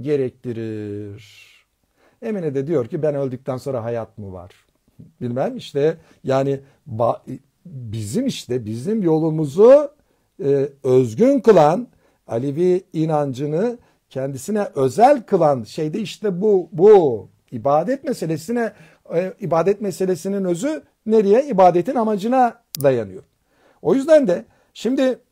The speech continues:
e, Tayfun çok, e, anlamlı yani bir noktanın altını çıktı, nokta-, no-, noktaların altını çizmiş oldu. Biz o zaman bir ahiret beklentimiz, cennet cehennem anlayışımız yoksa,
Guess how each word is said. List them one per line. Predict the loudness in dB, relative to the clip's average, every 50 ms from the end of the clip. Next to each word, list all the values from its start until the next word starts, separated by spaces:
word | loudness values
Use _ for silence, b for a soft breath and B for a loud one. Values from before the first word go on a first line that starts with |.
| -8 -4
e, | -4 -2 -2 -2 0
Tayfun | 4 4 4 4 4 0
çok, | 2 2 2 2 0 -8 _ -4
e, | -2 0 0
anlamlı | 0 0 2 4 4 4 4 4 2 0 0 -2 -4 -6 -8 -10 _ _ -10
yani | -6 -4 -4 -2 -2 -4 -4
bir | -4 -6 -6 -10 _ -20 -20 -16 -10
noktanın | -4 -2 -2 -2 -2 -2 -2 -2 -2 -2 -4 -10 -12 _ -4
altını | -2 -2 -2 -2 -6 -10 -14 -14
çıktı, | -16 -16 -10 -6 -4 -4
nokta-, | -4 -4 -6 -8 -14 -10
no-, | -6 -4 -4 -4 -4 -6 -6
noktaların | -4 -4 -4 -2 -2 0 2 2 2 2
altını | -2 -2 -4 -4 -10 -12
çizmiş | -10 -12 -10 -10 -12 -8 -4
oldu. | -2 -2 0 0 -2 -4 -4 b b b b b b b
Biz | b -8 -4 -2 -2 0 0 -2 -4 -6 -10 -14 -16 _ _ _ _ _ _ _ _ _ _ _ _ _ _ _ _ _ _ _ _ _ _ _ _ _ _ _ -4
o | -2 2
zaman | 2 2 4 2 0 0 -4 _ _ _ _ _ _ _ _ _ -8
bir | -4 -2 0 0 0
ahiret | 0 4 2 2 2 4 0
beklentimiz, | 0 0 0 -4 -4 -4 -4 -8 -12 -10 -8 -8 -8 -8 -12 -16 -20 -20 _ _ _ _
cennet | -4 -2 -2 -2 -2 -4 -6 -4
cehennem | -2 0 0 0 0 -2 -2 -2
anlayışımız | -2 -4 -4 -4 -6 -6 -8 -10 -8 -8 -8 -10 -12 _ _ _ _ _ _ _ _ -16
yoksa, | -12 -8 -4 -4 -4 -4 -6 -10 -12 -12 -12 -12